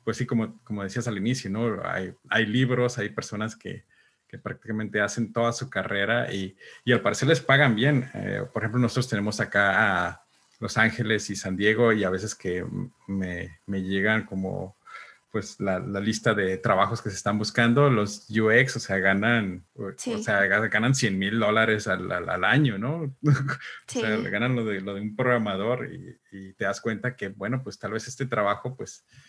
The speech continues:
Speaker 1: pues, sí tiene su complejidad, ¿no? Y fue cuando me empecé a, a meter un poquito más, pero, pero como tú dices, al,
Speaker 2: Exacto.
Speaker 1: al final del día siempre, pues, las empresas, ah, s-, ahora sí que son, son las que buscan innovar, ¿no? La, la, las que empie-,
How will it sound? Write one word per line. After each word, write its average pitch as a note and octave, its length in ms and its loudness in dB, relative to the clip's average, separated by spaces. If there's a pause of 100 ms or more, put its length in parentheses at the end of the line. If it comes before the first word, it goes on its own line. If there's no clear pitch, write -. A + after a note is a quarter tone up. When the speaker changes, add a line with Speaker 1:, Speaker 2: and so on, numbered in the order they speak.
(340)
Speaker 1:
pues, - 160 -4
sí B2+ 140 -2
tiene C3 260 2
su C3 140 -2
complejidad, A2+ 760 0
¿no? B2 260 -2
Y A2 200 -4
fue G#2 200 -6
cuando A2+ 200 0
me G2+ 80 -6
empecé G2 300 -10
a, G2 60 -8 (120)
a G#2 100 -6
meter G2 300 -6
un G2+ 100 -12
poquito - 340 -14
más, G2 360 -8
pero, F#2+ 340 -10 (920)
pero G#2+ 260 -6
como G2 240 -10
tú - 100 -6
dices, A#2+ 300 -2
al, G#2 140 -2
Speaker 2:
Exacto. G2+ 240 -12
Speaker 1:
al G2+ 120 -8
final G#2 260 -6
del A#2 140 0
día A#2 140 -2
siempre, G2+ 640 -10 (340)
pues, A2+ 80 -4
las G#2 140 -6
empresas, G2 840 -8 (680)
ah, F#2 560 -8
s-, - 300 -14
ahora B2 200 -2
sí C3+ 120 -6
que C#3+ 80 2
son, C3+ 180 -2
son A#2+ 200 -2
las C3 140 0
que A#2 120 -2
buscan A2+ 380 -2
innovar, F#2+ 500 -2
¿no? A#2+ 200 -4
La, - 180 -6
la, - 280 -10
las - 160 -14
que F#2 100 -16
empie-, F#2+ 260 -12